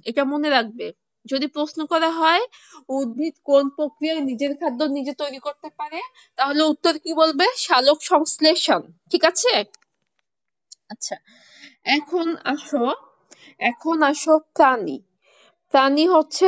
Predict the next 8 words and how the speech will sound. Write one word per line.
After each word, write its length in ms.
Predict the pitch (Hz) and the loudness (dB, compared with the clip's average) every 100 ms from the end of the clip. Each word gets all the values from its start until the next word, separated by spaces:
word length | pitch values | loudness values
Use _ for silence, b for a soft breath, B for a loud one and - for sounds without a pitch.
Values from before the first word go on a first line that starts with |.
| 359 | 2
চলাচলের 640 | - 269 247 269 311 294 254 | 4 6 6 6 6 6 4
জন্য 300 | 294 277 269 320 | 4 4 4 2
প্রাণীদের 540 | 359 294 247 247 269 262 | 2 2 2 2 0 0
কি 160 | 269 247 | 2 4
আছে? 360 | 247 - 302 294 294 - | 4 2 4 4 2 2
পা, 180 | 247 247 240 | 4 6 4
ডানা 420 | 240 233 220 240 277 | 4 4 4 4 2
বা 220 | 269 226 | 4 4